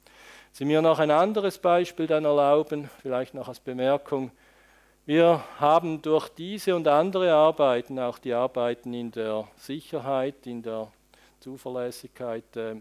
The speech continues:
dass diese Materialien eben mit dem Mensch-, menschlichen Körper keine Probleme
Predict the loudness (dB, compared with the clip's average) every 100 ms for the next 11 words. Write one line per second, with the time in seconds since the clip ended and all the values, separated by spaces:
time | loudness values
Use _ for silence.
0 | -14 -18 -16 -16 -12 -12 -12 -12 -8 -6
1 | -6 -8 -12 -12 -16 -16 -14 -14 -14 -16
2 | -14 -14 -14 -16 -16 -12 -12 -10 -14 -12
3 | -12 -12 -12 -10 -10 -8 -8 -10